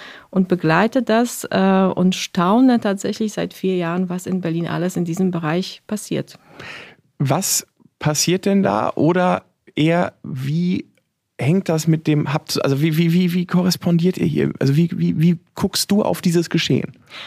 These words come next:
Speaker 1: Also wir sind, äh, als D E-Hub eigentlich, also Berlin Partner ist im D-E-Hub Koordinator. Das heißt, wir st-,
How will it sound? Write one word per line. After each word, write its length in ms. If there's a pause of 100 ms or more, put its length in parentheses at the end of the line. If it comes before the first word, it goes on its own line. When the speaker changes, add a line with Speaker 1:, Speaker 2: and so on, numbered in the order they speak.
(160)
Speaker 1:
Also 240
wir 140
sind, 420
äh, 60
als 460
D 140
E-Hub 520 (320)
eigentlich, 600
also 160 (160)
Berlin 280
Partner 400
ist 280
im 220
D-E-Hub 580 (100)
Koordinator. 840 (340)
Das 200
heißt, 280
wir 100
st-, 200